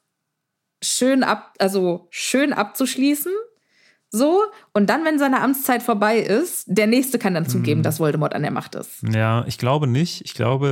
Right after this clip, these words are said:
Speaker 2: es ist, aber es geht schon hier so ein bisschen um, im Englischen würde man sagen, Legacy Building. Ähm, wie heißt das im Deutschen? Ähm,
Speaker 1: Genau, ja, ähm, äh, seine
Speaker 2: er möchte so ein bisschen seine Amtszeit oder die, die Geschichte seiner Amtszeit möchte er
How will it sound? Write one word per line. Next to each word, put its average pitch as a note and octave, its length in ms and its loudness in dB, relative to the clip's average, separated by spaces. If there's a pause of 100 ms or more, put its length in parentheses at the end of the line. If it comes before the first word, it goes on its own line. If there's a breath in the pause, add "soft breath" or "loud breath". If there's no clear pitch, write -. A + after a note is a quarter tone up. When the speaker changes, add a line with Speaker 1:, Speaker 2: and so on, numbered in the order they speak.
(140)
Speaker 2:
es A2+ 180 0
ist, - 260 -6
aber A2+ 460 0
es - 220 -8
geht - 240 -4
schon C#3 340 -2
hier B2+ 380 -2
so A2+ 160 -4
ein A#2 80 -2
bisschen A#2 400 -2
um, A2 420 0 (440)
im - 180 -6
Englischen B2 240 -2
würde A#2 100 -2
man A2 140 0
sagen, G#2 160 0
Legacy A2 340 -2
Building. G2 380 0
Ähm, F#2+ 240 -2
wie G2+ 80 -4
heißt A2+ 160 -6
das G#2 80 -10
im G#2 80 -6
Deutschen? G#2 340 -6
Ähm, G2+ 220 -4
Speaker 1:
Genau, A#3 300 2
ja, G3+ 380 2
ähm, G2 420 2
äh, D#3+ 120 0 (140)
seine F#3 640 0 (340 loud breath)
Speaker 2:
er A#2+ 160 -4
möchte A#2+ 280 0
so A#2 120 0
ein A#2 60 0
bisschen A#2+ 280 -2
seine A2 260 0
Amtszeit A2+ 580 -4
oder G2 180 -4
die, F#2 140 -10
die - 200 -12
Geschichte C#3+ 460 -4
seiner A2+ 260 -2
Amtszeit G#2+ 580 -6
möchte G#2 240 -6
er G2 420 -2